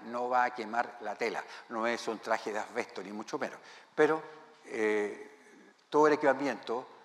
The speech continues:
cumple, decíamos, estas normas de, de calidad que son importantes para el resguardo de la vida de, de nuestros muchachos. Y se le instala, decía, en bases de brigada, que son instalaciones que conaf tiene a lo largo del, del, del país,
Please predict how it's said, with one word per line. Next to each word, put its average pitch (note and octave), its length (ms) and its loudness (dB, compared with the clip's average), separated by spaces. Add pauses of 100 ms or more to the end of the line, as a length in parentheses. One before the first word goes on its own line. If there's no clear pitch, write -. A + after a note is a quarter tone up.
(500)
cumple, C#3+ 480 0
decíamos, B2 560 -2
estas G#2+ 240 -4
normas A2+ 360 -2
de, G#2+ 400 -2
de G#2+ 120 -6
calidad G#2 400 -2
que - 80 -10
son C3+ 180 -2
importantes C#3 600 -2
para A2 260 -2 (300)
el G#2 160 -6
resguardo B2 420 2
de A2+ 140 0
la G#2 100 -2
vida B2 300 -2
de, A2+ 420 -4
de A2 140 -8
nuestros A2+ 280 -6
muchachos. G2 440 -8 (1500)
Y F3 120 2
se F3+ 140 4
le E3 140 4
instala, F3+ 400 10
decía, F3 480 4
en C#3 240 0
bases E3 320 4
de C#3 240 2
brigada, B2+ 640 4
que C3 80 -6
son C#3+ 160 -2
instalaciones C#3 580 0
que A#2+ 140 -4
conaf C3 320 2
tiene C3+ 240 -2
a B2+ 80 2
lo A#2 100 0
largo B2 400 4
del, A2 340 -2
del, G#2 240 -2 (300)
del G#2+ 140 -4
país, A#2+ 520 -4